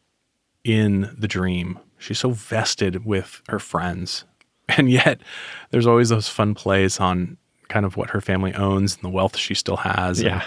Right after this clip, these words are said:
Speaker 1: and she has a, a, a little bit of a foot or a toe <laughs> in the other world.
Speaker 2: Yeah.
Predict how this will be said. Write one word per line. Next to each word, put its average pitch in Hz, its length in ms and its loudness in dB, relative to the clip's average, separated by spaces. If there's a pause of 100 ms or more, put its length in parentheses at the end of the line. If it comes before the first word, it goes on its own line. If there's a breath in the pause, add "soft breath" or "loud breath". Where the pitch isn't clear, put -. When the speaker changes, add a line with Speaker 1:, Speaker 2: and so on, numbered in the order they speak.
(720 loud breath)
Speaker 1:
and 101 140 -4
she 139 120 4
has 139 220 4
a, 131 40 2
a, 107 280 2 (240)
a 107 40 0
little 110 320 4
bit 120 140 6
of 120 80 6
a 120 80 4
foot - 320 2 (380)
or 104 120 4
a 101 40 0
toe 117 440 2 (280)
<laughs> - 220 -20
in 170 420 4
the 139 120 4
other 147 200 4
world. 143 520 2 (280 loud breath)
Speaker 2:
Yeah. 131 200 4